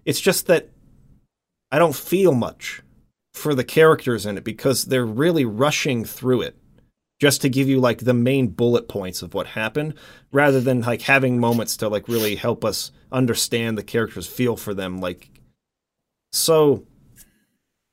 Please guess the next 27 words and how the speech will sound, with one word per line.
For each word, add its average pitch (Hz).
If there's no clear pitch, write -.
it's -
fine. 180
It's, 151
like, 143
okay. 147
But 139
again, 156
like, 139
this 143
is 147
my, 147
it, 139
it 139
kind 220
of 165
wraps 156
up 156
my 131
whole 160
problem. 147
Like, 131
it, 139
it 156
is 156
the, 147
essentially, 180
like, 135